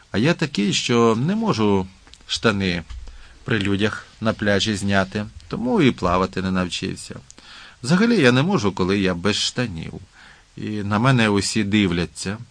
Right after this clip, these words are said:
Спортивні на мені труси чи сімейні, у квіточку горошок смужку, все одно,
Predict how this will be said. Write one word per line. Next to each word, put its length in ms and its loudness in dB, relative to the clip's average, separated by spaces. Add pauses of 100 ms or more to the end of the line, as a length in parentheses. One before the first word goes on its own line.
(640)
Спортивні 640 -2
на 120 4
мені 240 2
труси 460 -2
чи 180 -4
сімейні, 680 0
у 100 2
квіточку 880 0
горошок 520 -2
смужку, 540 -2
все 340 -2
одно, 380 0